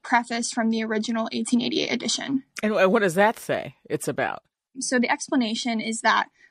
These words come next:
Speaker 1: a cork represents an unprepared student who was called upon in class but who remained silent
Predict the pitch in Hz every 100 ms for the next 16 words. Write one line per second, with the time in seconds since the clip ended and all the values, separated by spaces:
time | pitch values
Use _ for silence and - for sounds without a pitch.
0 | _ 254 - 240 233 240 240 240 233 220
1 | 226 - 220 - 240 240 247 226 - -
2 | 240 233 233 226 233 - 233 233 240 226
3 | 226 - 247 233 - 247 233 233 226 233
4 | 240 247 240 247